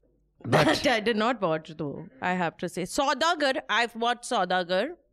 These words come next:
Speaker 1: And I'll tell you, so what I find impressive is that he
Speaker 2: <laughs>
Speaker 1: acted in
Speaker 2: What I find
Speaker 1: s-
Speaker 2: impressive is your confidence.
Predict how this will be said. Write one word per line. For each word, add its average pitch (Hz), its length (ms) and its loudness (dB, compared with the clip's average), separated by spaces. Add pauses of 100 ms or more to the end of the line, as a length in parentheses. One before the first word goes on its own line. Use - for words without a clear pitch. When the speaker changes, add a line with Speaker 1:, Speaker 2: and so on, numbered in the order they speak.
(160)
Speaker 1:
And 202 280 0
I'll 196 220 0
tell 190 200 0
you, 247 260 0 (340)
so 381 220 2
what 285 300 0
I 254 280 2
find 320 400 0
impressive 285 580 -2
is 277 200 -2
that 208 240 0
he 262 460 -2
Speaker 2:
<laughs> 180 60 0
Speaker 1:
acted 214 460 -2
in 254 120 -2
Speaker 2:
What 180 140 6
I 156 160 6
find 208 280 4
Speaker 1:
s- 214 100 2
Speaker 2:
impressive 202 400 6
is 180 180 6
your 202 140 4
confidence. 214 580 0